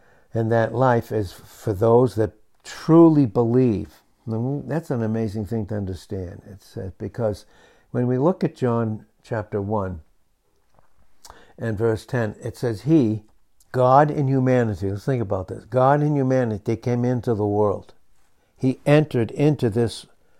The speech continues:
fallen, ruined <laughs> world system. And that's what we're in right now, by the way. We are in, but when, but we're not of it. Jesus in John seventeen and verse fourteen,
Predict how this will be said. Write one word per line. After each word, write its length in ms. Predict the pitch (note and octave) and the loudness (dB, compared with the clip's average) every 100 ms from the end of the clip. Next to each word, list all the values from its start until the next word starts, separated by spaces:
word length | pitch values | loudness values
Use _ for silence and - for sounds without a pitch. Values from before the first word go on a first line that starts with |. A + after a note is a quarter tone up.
| _ | _
fallen, 680 | - - C3 C3+ C#3 C#3 C3 | -20 2 4 6 4 2 2
ruined 560 | A#2 C3 A#2+ A#2 - G2+ | 4 6 4 2 -4 0
<laughs> 40 | |
world 300 | E3 - B2 | 2 2 -2
system. 520 | - C#3 B2+ - G#2 - - _ - - _ _ _ _ _ _ _ _ _ _ | -6 -4 -4 -6 -12 -14 -20 _ -16 -16 _ _ _ _ _ _ _ _ _ _
And 340 | - A#2 A2 G#2 _ _ _ _ _ _ _ _ | -6 -4 -6 -10 _ _ _ _ _ _ _ _
that's 400 | C3+ D#3+ F#3+ - | 0 4 4 4
what 160 | G3 F#3 | 4 6
we're 180 | D3+ C#3+ | 6 6
in 320 | - D#3+ D3+ | 6 4 4
right 280 | A#2 G#2+ A2+ | 0 -2 -2
now, 240 | A#2+ A2 | -2 -2
by 180 | G2 G#2 | -4 -8
the 120 | G#2+ | -8
way. 300 | A#2 A#2 - _ _ _ _ _ _ _ - | -12 -12 -16 _ _ _ _ _ _ _ -4
We 220 | C3 C#3 | 0 2
are 200 | D3+ D3 | 0 0
in, 480 | D3 C3 A2 A2+ - _ _ _ | 0 0 0 -4 -10 _ _ _
but 200 | C#3 C3 | -4 0
when, 440 | C#3 C3 A#2+ A#2 - | 0 -2 -6 -16 -8
but 180 | B2 A2+ | -8 -2
we're 120 | C3+ | 2
not 240 | D3+ D3 | 4 6
of 200 | E3 G3+ | 6 4
it. 280 | G2+ - - _ _ _ _ _ _ _ _ | 0 -12 -20 _ _ _ _ _ _ _ _
Jesus 520 | - D#3+ E3+ C3 B2 | 2 4 4 0 -4
in 120 | A#2 G#2 | -6 -2
John 280 | C3 B2 | -2 -2
seventeen 720 | G#2 C3 A#2 A2 C3+ B2 G#2 G2 - - - - - - _ _ | -2 -4 -4 -4 -4 -4 -6 -10 -18 -20 -20 -20 -20 -20 _ _
and 240 | A#2 A#2 G#2+ | -8 -6 -2
verse 220 | A#2 A2 | -4 -4
fourteen, 520 | - A#2 A2+ C3+ A#2 | -4 -4 -2 -4 -6